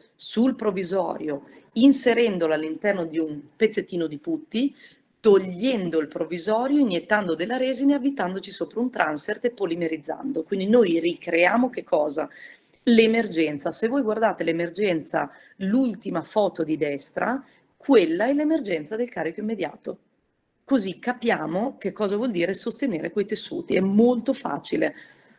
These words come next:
Altrimenti prendiamo i denti e ci riguardiamo l'anatomia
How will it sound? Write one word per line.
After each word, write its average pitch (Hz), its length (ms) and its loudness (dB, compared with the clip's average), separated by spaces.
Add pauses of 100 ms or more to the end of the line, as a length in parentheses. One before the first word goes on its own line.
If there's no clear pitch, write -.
(220)
Altrimenti 208 540 4
prendiamo 175 480 4
i 220 60 2
denti 170 400 0
e 220 40 0
ci - 140 -2
riguardiamo 220 540 0
l'anatomia 190 760 -4